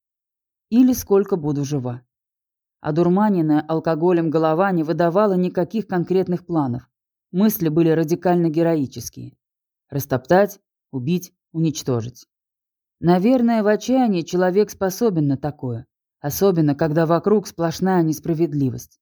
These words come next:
В этом гадком мире больше всего достаётся тем, кто не может за себя постоять, или тем,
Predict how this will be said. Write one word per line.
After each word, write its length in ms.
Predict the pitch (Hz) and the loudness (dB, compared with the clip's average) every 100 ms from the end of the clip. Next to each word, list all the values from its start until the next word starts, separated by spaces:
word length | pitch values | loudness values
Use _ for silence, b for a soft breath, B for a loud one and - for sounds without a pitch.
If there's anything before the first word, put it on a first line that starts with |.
| _ _ _ _ _ - | _ _ _ _ _ -6
В 100 | 143 | 2
этом 300 | 180 175 160 | 2 2 0
гадком 380 | 175 175 - 175 | 0 0 0 0
мире 320 | 185 208 165 | 2 0 0
больше 340 | 143 175 170 | 0 -2 -2
всего 380 | 170 - 180 202 | -6 -4 0 0
достаётся 640 | 165 147 175 165 175 175 156 | 0 -2 0 2 2 0 -8
тем, 260 | 202 190 | -4 -4
кто 180 | - 165 | -4 -2
не 120 | 165 | 0
может 340 | 165 190 151 143 | 0 -2 -4 -4
за 80 | |
себя 360 | 156 - 147 175 | -6 -4 0 0
постоять, 680 | 165 135 165 147 120 - _ _ _ _ | -2 -4 -2 -2 -4 -8 _ _ _ _
или 200 | - 202 | -2 0
тем, 400 | 190 214 220 180 | 2 2 0 -2